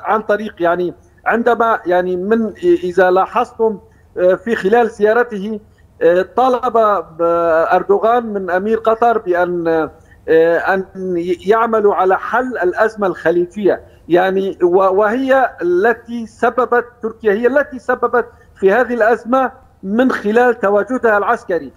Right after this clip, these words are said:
يعني الوجود العسكري التركي في قطر لماذا؟ ضد من؟ ما دامت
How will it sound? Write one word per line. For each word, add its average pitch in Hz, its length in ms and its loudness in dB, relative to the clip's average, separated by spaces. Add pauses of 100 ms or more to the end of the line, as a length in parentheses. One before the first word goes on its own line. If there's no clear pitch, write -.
(220)
يعني 220 240 2
الوجود 226 400 -2
العسكري 226 540 0
التركي 208 680 -8 (300)
في 240 120 -2
قطر 240 440 0
لماذا؟ 247 420 -2
ضد 233 260 -4
من؟ 254 300 -2 (420)
ما 202 240 -2
دامت 247 400 0